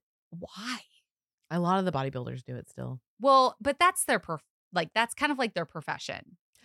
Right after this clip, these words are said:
Speaker 1: I
Speaker 2: I think
Speaker 1: don't
Speaker 2: that's
Speaker 1: thi-,
Speaker 2: a
Speaker 1: I
Speaker 2: great
Speaker 1: don't think
Speaker 2: way.
Speaker 1: it's healthy
Speaker 2: No.
Speaker 1: by any means, but I think it's more like their profession.
Speaker 2: I think that's fair because even actors do that.
Speaker 1: Mm-hmm.
Speaker 2: So.
Speaker 1: Yeah, can you, I mean,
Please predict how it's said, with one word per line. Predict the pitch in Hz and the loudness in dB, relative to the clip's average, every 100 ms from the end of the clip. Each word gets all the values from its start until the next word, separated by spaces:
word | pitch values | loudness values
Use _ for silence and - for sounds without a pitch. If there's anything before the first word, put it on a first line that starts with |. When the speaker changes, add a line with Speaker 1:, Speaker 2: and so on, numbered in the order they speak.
| 240 | -2
Speaker 1:
I | 302 | 4
Speaker 2:
I | 311 | 6
think | |
Speaker 1:
don't | 254 | 6
Speaker 2:
that's | - 320 | 6 6
Speaker 1:
thi-, | - | 6
Speaker 2:
a | |
Speaker 1:
I | |
Speaker 2:
great | 226 | 6
Speaker 1:
don't | - 285 | 6 6
think | 277 | 2
Speaker 2:
way. | 214 | 0
Speaker 1:
it's | |
healthy | - 208 196 294 311 349 285 | 2 2 2 0 -2 -4 -2
Speaker 2:
No. | 156 127 - 135 | 0 0 -2 2
Speaker 1:
by | 190 | 4
any | 190 220 247 | 6 4 2
means, | 262 277 320 339 - _ _ _ _ 175 | 2 2 0 -2 -6 _ _ _ _ -2
but | 214 196 | 0 4
I | 202 208 | 4 4
think | 233 | 2
it's | 226 - | 0 0
more | 202 190 | 2 4
like | 185 - | 2 2
their | 180 | -2
profession. | - 170 - 151 208 | -2 -6 -4 2 2
Speaker 2:
I | |
think | 254 | 4
that's | 240 190 - | 2 2 2
fair | 165 180 | 2 2
because | 190 180 | 0 0
even | 180 156 | 0 0
actors | 131 - 135 - | -2 -4 -10 -8
do | 135 | -6
that. | 139 - _ | -6 -8 _
Speaker 1:
Mm-hmm. | 190 170 165 160 180 190 | -6 -4 -4 -4 -6 -8
Speaker 2:
So. | - 139 131 139 _ | -8 -6 -6 -10 _
Speaker 1:
Yeah, | - 180 175 | 4 6 4
can | - | 0
you, | 170 175 170 | -4 -4 -4
I | 170 | -4
mean, | 165 170 | -4 -6